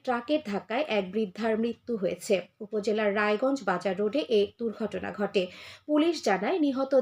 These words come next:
জাহানারা বেগম রায়গঞ্জ ব্রিজের নিকট সড়ক পারাপারের সময় দ্রুতগামী একটি ট্রাক চাপা দিলে ঘটনাস্থলেই তিনি নিহত হন। এদিকে গাইবান্ধার পলাশবাড়ী পৌর এলাকায় গতকাল সন্ধ্যায় রংপুর ঢাকা মহাসড়কের ব্রাকমোড়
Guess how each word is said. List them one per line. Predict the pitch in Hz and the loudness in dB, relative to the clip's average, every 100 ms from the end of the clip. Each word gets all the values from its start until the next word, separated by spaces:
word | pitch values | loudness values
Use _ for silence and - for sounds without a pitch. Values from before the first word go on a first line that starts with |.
| 208 | 4
জাহানারা | - 285 302 302 196 | 0 0 0 0 0
বেগম | 185 254 330 247 | 0 -2 -2 0
রায়গঞ্জ | 214 208 226 214 | 2 2 2 0
ব্রিজের | 196 240 294 285 | -4 -2 0 0
নিকট | 262 262 262 - | 0 0 -2 -2
সড়ক | 254 262 294 - | -2 0 0 -2
পারাপারের | 180 180 180 190 - | -2 0 0 0 0
সময় | 202 214 359 - - 208 | -2 -2 -4 -8 -14 -4
দ্রুতগামী | 277 311 311 302 311 202 | -2 2 2 2 2 -2
একটি | 202 214 - | -2 -4 0
ট্রাক | 254 294 - | 0 0 -2
চাপা | 190 - 180 | -2 0 -2
দিলে | 185 311 - | 0 -2 0
ঘটনাস্থলেই | 214 208 202 202 - 233 233 247 | 0 0 -2 -4 -2 0 0 -2
তিনি | 240 226 220 - | -2 0 -2 -2
নিহত | 247 226 - 170 | -2 -2 -2 -2
হন। | 190 175 156 - - - 294 | 0 0 -2 -12 -12 0 2
এদিকে | 339 330 370 | 4 4 4
গাইবান্ধার | 233 202 202 214 247 254 | 6 6 6 2 0 0
পলাশবাড়ী | 262 262 311 285 311 311 | 2 4 2 2 2 2
পৌর | 226 202 196 196 | 2 2 2 0
এলাকায় | 196 196 339 339 | 0 0 0 2
গতকাল | 196 196 196 196 - | 0 0 -2 -4 0
সন্ধ্যায় | 247 254 311 285 | 0 0 0 2
রংপুর | 196 180 202 185 185 | 2 0 -2 -4 -4
ঢাকা | 226 247 277 208 | -8 -4 -2 -2
মহাসড়কের | 196 202 180 175 180 330 - - - 196 | -4 -4 -2 -2 2 2 0 -10 -4 4
ব্রাকমোড় | 254 262 - 311 | 4 4 0 0